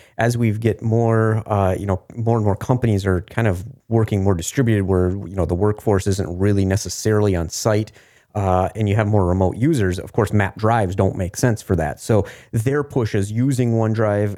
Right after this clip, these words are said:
and using the SharePoint, which is kind of their collaborative thing. And then the, the, the SharePoint then connects to its,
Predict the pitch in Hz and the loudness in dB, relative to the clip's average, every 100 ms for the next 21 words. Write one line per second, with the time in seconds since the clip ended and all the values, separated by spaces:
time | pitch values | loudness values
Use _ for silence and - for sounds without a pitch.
0 | - 107 98 95 107 98 110 - 139 147 | -2 0 0 0 0 0 -2 -2 0 0
1 | 143 - 95 90 - 101 98 92 - 107 | -2 0 0 0 -2 -4 -2 -4 0 0
2 | 90 85 - 120 98 98 92 82 - 131 | 2 0 0 2 2 2 0 -2 -2 0
3 | 110 92 - - - 110 101 110 101 98 | 0 0 -6 -8 -2 2 2 2 2 -2
4 | - 113 95 104 - 190 196 - 107 - | -4 -2 0 0 0 0 0 0 -2 0
5 | 104 - 107 98 - - 98 - | -2 0 0 0 -4 0 0 -2